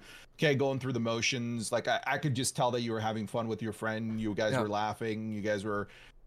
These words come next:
Speaker 1: freaking out at the same things. Like,
Speaker 2: Yeah.
Speaker 1: I miss that type of thing. Um, like, that, those types of organic reactions,
Speaker 2: Right.
Speaker 1: uh, as a content creator, 'cause sometimes you have to put yourself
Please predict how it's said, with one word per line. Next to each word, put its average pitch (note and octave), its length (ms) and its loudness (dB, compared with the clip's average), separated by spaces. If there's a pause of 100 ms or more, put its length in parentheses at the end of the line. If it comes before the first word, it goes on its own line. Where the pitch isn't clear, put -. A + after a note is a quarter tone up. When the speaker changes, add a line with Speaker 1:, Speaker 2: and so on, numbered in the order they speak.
(120)
Speaker 1:
freaking D#3 400 4
out C#3+ 160 4
at B2 80 0
the C3 80 0
same C3+ 280 0
things. B2+ 460 -2
Like, C3 120 6
Speaker 2:
Yeah. C#3 80 6
Speaker 1:
I E3 40 4
miss C3 320 0
that D3 220 -2
type D3+ 200 -2
of D3+ 120 -6
thing. D3 360 -2
Um, A#2+ 600 2
like, A#2 140 -2
that, B2 200 2
those B2+ 200 -2
types - 340 -4
of B2 220 -2
organic A#2+ 560 -2
reactions, C3 760 0
Speaker 2:
Right. B2 160 4
Speaker 1:
uh, C3 220 4
as D3+ 200 2
a F3+ 60 0
content F3+ 420 -2
creator, F#3+ 340 0
'cause D#3 180 0
sometimes C3 480 0 (300)
you B2 100 4
have B2 320 2
to A#2 340 2 (340)
put F3+ 260 0
yourself E3 760 2